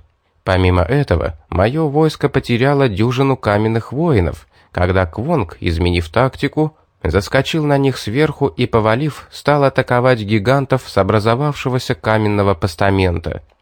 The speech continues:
Хотя этих големов уничтожил не сам Квонг, а я, отдав приказ черепахам атаковать его прямо там, среди каменюк. Впрочем, развязкой я был доволен.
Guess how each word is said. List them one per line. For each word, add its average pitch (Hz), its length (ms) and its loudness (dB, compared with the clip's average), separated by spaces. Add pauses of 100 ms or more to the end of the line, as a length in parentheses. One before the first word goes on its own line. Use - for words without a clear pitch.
(600)
Хотя 92 400 -4
этих 170 360 -4
големов 151 520 2
уничтожил 135 580 0
не 127 160 2
сам 120 320 0
Квонг, 123 460 -2
а 113 140 2
я, 113 320 0 (280)
отдав 90 440 0
приказ 113 400 -2
черепахам 113 680 -2
атаковать 113 640 0
его 131 200 0
прямо 139 460 0
там, 139 360 0 (120)
среди 85 440 -4
каменюк. 110 640 0 (480)
Впрочем, 95 560 2
развязкой 95 640 -2
я 156 240 -2
был 151 220 0
доволен. 113 640 0